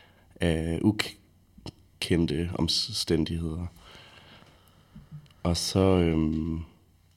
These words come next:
øh, slutter sangen med fokus på, øh, forelskelsen, simpelthen. Som sådan et m-, m-,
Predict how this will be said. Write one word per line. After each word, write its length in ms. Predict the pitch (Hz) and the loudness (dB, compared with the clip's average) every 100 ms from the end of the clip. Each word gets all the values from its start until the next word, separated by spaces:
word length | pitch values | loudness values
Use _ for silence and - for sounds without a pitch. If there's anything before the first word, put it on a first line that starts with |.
| _ _ _ _ - - _ - - | _ _ _ _ -20 -20 _ -18 -8
øh, 220 | 82 82 | -2 -2
slutter 840 | 85 - - 95 90 76 87 110 110 | 0 -2 -2 -2 -4 -4 0 2 2
sangen 920 | - - - - 90 80 80 80 85 | 2 0 0 0 2 4 2 2 2
med 240 | 85 85 87 - - - - - - | 2 0 -2 -8 -14 -14 -14 -16 -10
fokus 480 | - 90 87 95 - | -2 -2 -2 -6 -6
på, 420 | - - 73 78 | -8 -6 -4 -4
øh, 60 | 82 - - _ _ - _ _ _ _ | -8 -12 -20 _ _ -20 _ _ _ _
forelskelsen, 720 | - - 82 - 87 85 85 - - | -2 0 -2 -6 -8 -6 -6 -10 -12
simpelthen. 460 | - 87 87 80 - - - - - _ | -6 -2 -2 -4 -6 -18 -20 -20 -20 _
Som 200 | - 80 | -4 -4
sådan 380 | - - 90 85 | -4 -4 0 0
et 60 | - | 0
m-, 440 | - - - - | -6 -8 -10 -2
m-, 580 | 85 69 - 80 82 | -2 -2 -4 -2 -2